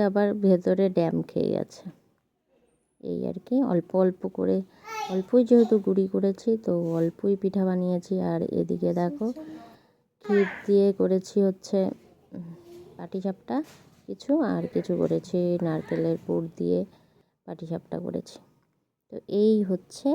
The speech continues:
আমার চৈত্র সং-, সরি, চৈত্র সংক্রান্তি না, পৌষ সংক্রান্তির পিঠে। তো যাই হোক, তোমাদের আজকের ভিডিওটা কেমন লাগলো অবশ্যই বলবে। আর তোমাদেরকে যে বললাম প্রবলেমটা হচ্ছে আমার, প্লিজ কেউ জানলে,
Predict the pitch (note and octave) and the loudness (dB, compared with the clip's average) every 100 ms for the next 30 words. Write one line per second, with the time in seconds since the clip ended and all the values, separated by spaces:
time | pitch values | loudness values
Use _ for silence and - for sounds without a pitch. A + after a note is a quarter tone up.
0 | F4 - E3 E3 F#3+ D4 - _ _ _ | 0 -4 -6 -2 0 -2 -4 _ _ _
1 | _ _ _ - F3 - F3 E3+ F3+ F3+ | _ _ _ -14 -14 -6 -4 -2 -2 -4
2 | - _ _ _ - _ _ G#4 G3+ F3+ | -8 _ _ _ -20 _ _ -8 -6 -6
3 | - F#3+ F#3+ G#3 G#3 G#3 F#3+ F#3 F#3 F3 | -4 -4 0 0 2 4 6 4 4 4
4 | E3+ A3 B3 - G3 G3+ - G3 F#3 F#3 | 2 0 -4 2 4 4 0 0 0 2
5 | F#3 F#3 B3+ - F3 - D#3+ - - - | 0 0 -2 -2 -4 -2 -4 -6 -14 -20
6 | - - G#3 G3 G#3 F#3+ G3+ G#3 A3+ - | -20 -10 -6 -2 0 2 2 2 0 -2
7 | - - - - F3 E3+ E3+ E3 E3 - | -18 -18 -14 -6 -2 0 2 0 -2 -2
8 | G3 F#3 F3+ E3 F3 E3+ F3 F3 E3 E3+ | -2 0 0 2 2 2 0 -2 -2 0
9 | E3 D#3+ E3+ F3+ E3 E3 E3+ F#3 E3 E3 | -2 -2 0 0 0 -2 -2 -2 2 2
10 | E3+ F3+ E3+ - F#3 F3+ F#3 G3 F#3 F3+ | 2 0 0 -2 -2 0 -2 -2 0 2
11 | F3+ E3+ G3+ A3 G3+ F3 F3+ F3 F3+ F3 | 2 2 -2 0 2 2 2 0 0 -2
12 | - F3 D#3+ E3+ - - G#3 A3 - - | -4 -4 -4 -4 -6 0 2 0 -4 -2
13 | F3 E3 D#3+ D#3+ E3+ | -2 0 -4 -4 -4